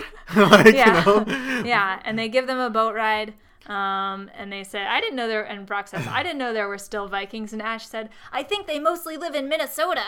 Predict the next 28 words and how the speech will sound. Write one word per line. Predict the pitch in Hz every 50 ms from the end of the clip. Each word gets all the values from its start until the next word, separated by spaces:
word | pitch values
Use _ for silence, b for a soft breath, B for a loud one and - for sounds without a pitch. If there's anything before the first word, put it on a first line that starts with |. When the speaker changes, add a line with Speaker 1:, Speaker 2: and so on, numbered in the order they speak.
| - - -
Speaker 2:
<laughs> | - 196 175 143
Speaker 1:
<laughs> |
Yeah. | 196 190 - - 180 156 165 175 - - 196 B B B B B B B B
And | 165 165
then | 165 160 151
a | 143
big | 135 - 214 240 226 170
wave | 156 165 175 180 175 165 156 135
comes | - - 165 143 143 139 127 131
and, | 131 127 110 127
um, | 123 - 127 131 127 123 127 127 - - 147
crashes | - - 175 175 175 165 - 165 156 151
over | 160 151 143 151
the | 135 135
ship, | 131 - - 170 143 131 - B B B B B B _ -
taking | - - 214 208 190
away | 180 165 143 139 139 135 139
Team | 123 - 147 143 135 131
Rocket's, | 131 127 120 - 135 123 113 - -
um, | - 110 123 117 113 110 104
disguises, | 101 113 110 - - 135 139 143 143 131 139 120 117 110 107
and | 113 107
it's | 110 117 110 -
them. | 131 151 165 156 139 127 123
And | 113 131 123 123
then | 120
Ash | 113 131 139 139
says, | - 151 147 151 160 147 -